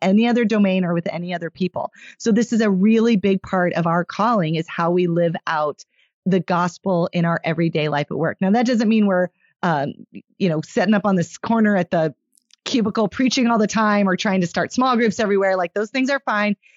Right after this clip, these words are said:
but we're talking about being that fragrant offering, of being a light in a dark place, of, uh, treating people differently, of being able to come together and banding with one another to support each other in that.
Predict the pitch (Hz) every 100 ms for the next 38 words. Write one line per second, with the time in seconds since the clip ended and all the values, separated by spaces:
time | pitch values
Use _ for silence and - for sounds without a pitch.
0 | _ - 220 247 247 262 254 220 196 214
1 | 202 170 - 202 190 180 196 - 175 -
2 | 151 90 165 _ _ - 196 185 175 190
3 | 214 196 - 196 185 196 208 202 196 180
4 | 185 175 - - 165 135 - - 190 175
5 | - - 180 160 156 - 247 247 247 214
6 | 226 214 190 175 170 113 135 135 156 180
7 | 190 208 208 202 190 196 185 170 185 175
8 | 156 180 185 196 220 202 170 170 165 160
9 | 151 156 165 _ _ - 240 240 - 233
10 | 247 202 180 165 - 190 156 -